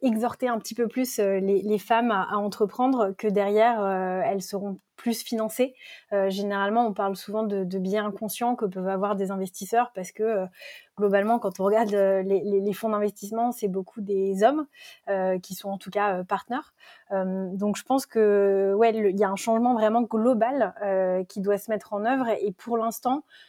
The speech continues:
ce changement, je le vois un tout petit peu plus côté entrepreneur et pas trop dans les autres pans de, de l'écosystème tech.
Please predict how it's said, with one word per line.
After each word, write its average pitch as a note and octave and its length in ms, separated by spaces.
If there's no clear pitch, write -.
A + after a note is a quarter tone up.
ce - 160
changement, A3 440
je A#3 80
le A3 80
vois G3 140
un G#3 100
tout D4 200
petit C4+ 180
peu A#3+ 160
plus C4 240
côté A3 240
entrepreneur A3 640
et A3 100
pas A3 200
trop B3+ 260
dans A#3 140
les G#3 240
autres A3 260
pans A3+ 320
de, F#3+ 300
de F#3 140
l'écosystème G3+ 640
tech. C4+ 160